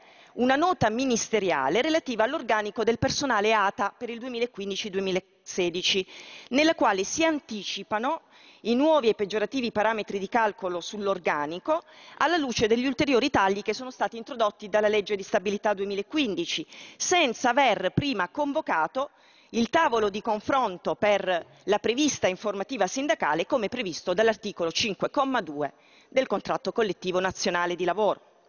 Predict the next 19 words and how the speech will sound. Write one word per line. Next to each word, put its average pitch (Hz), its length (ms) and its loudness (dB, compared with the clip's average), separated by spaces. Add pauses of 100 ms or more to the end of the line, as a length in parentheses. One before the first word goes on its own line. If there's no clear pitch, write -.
(640)
Anche 214 340 0
in 151 80 -8
questo 220 300 -8
caso 220 420 -2 (480)
siamo 294 300 0
alle 269 120 2
prese 226 300 2
con 262 160 -2
un 277 100 0
Ministero 247 540 2
che 208 180 -2
disattende 208 800 0
comportamenti 196 760 -2
e - 40 0
procedure 180 600 -2
definiti 220 640 2
dalla 165 200 2
normativa 160 460 -4
vigente 139 640 -6